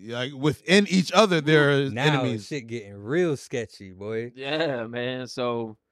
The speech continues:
Speaker 3: you know, we gotta, we gotta circle those
Speaker 1: Especially them
Speaker 3: wagons.
Speaker 1: Africans in Pennsylvania. They be,
Speaker 3: <laughs>
Speaker 1: they,
Speaker 2: They are
Speaker 1: be
Speaker 2: not your
Speaker 1: tripping.
Speaker 2: friends. Okay.
Speaker 3: At all.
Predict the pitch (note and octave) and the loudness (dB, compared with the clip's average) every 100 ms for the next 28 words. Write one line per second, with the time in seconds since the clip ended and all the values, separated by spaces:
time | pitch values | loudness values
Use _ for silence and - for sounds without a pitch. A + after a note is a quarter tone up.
0 | _ _ _ A#2+ A#2+ C#3 D#3 D3 D#3+ C#3+ | _ _ _ -8 -4 -2 -2 -2 -4 -6
1 | - D#3+ D3+ C#3+ F3 G3 D#3+ D#3+ F3 E3+ | -6 -6 -2 2 4 4 4 4 4 4
2 | F#3 D#3+ E3 F3+ E3 D#3+ G3 C#3 F2 E2+ | 2 4 4 4 4 4 4 4 0 -4
3 | G2+ F3 D3+ B2+ - B2 E3+ D#3+ B2+ A#2 | 0 2 0 2 0 0 -2 -2 -2 0
4 | C3+ G#2 A#2+ D#3 A3+ B2 G#2+ A#2+ F2+ E2 | 0 2 4 6 6 4 -2 -6 -8 -14
5 | - - _ _ _ - G#2 _ _ F3 | -20 -20 _ _ _ -18 -18 _ _ 6
6 | E3+ D#3 B2 G#2+ | 8 8 6 0